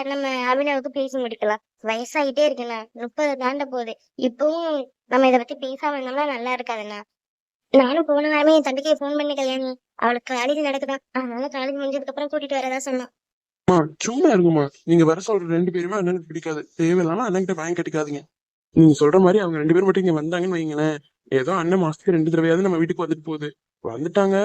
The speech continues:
Speaker 2: அவ்வளவுதான், இந்த அண்ணன் இந்த பக்கமே தலை வச்சு படுக்காது.
Speaker 1: அப்ப நீயும் உங்க அண்ணனுக்கு பொண்ணு பாராகி?
Speaker 2: ஆமா ஆகி, அக்கா சொல்றது சரிதான்.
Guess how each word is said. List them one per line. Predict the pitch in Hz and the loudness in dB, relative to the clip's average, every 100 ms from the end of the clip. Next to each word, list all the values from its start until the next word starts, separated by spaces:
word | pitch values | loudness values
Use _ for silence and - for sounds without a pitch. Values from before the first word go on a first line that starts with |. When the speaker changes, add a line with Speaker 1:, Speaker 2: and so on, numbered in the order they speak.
| 226 _ 147 | -2 _ -4
Speaker 2:
அவ்வளவுதான், | 147 151 165 180 _ | 0 0 0 -8 _
இந்த | 151 135 | -8 -4
அண்ணன் | 170 | -2
இந்த | 180 | -2
பக்கமே | 139 - 170 175 | -6 -4 -2 0
தலை | 156 156 | 2 0
வச்சு | - | 0
படுக்காது. | 147 139 139 - _ _ _ - | -8 -6 -8 -10 _ _ _ -2
Speaker 1:
அப்ப | 277 320 | 2 4
நீயும் | 311 339 415 415 | 4 6 6 6
உங்க | 311 | 4
அண்ணனுக்கு | 302 285 285 | 0 -4 -4
பொண்ணு | 294 294 | -2 -2
பாராகி? | 262 226 220 269 311 _ _ _ _ _ _ - | -2 -2 -4 -6 -10 _ _ _ _ _ _ 2
Speaker 2:
ஆமா | 151 180 160 | 6 6 4
ஆகி, | 147 147 - - | 2 2 0 -6
அக்கா | 123 156 170 | 0 2 4
சொல்றது | 170 151 160 | 4 2 2
சரிதான். | 165 160 160 147 | 0 0 0 -6